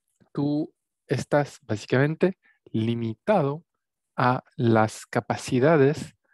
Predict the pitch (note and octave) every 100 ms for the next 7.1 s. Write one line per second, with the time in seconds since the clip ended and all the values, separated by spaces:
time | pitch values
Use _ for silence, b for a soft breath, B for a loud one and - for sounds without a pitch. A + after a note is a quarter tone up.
0 | b _ _ A2+ A2+ A2 A2+ C3+ - -
1 | A2 - D3+ D3 C#3 C#3 C3+ _ _ _
2 | _ _ _ _ _ - A2 - A#2 G#2
3 | D3 D3 C#3+ D#3 - A2+ - _ - -
4 | A#2 G#2 G2 - G2+ G2+ G2 F#2+ A#2 G2+
5 | F#2 - G#2+ G2+ G2+ A2 G#2+ - G#2+ G2
6 | G2 F#2+ G2+ - G#2 - - - - -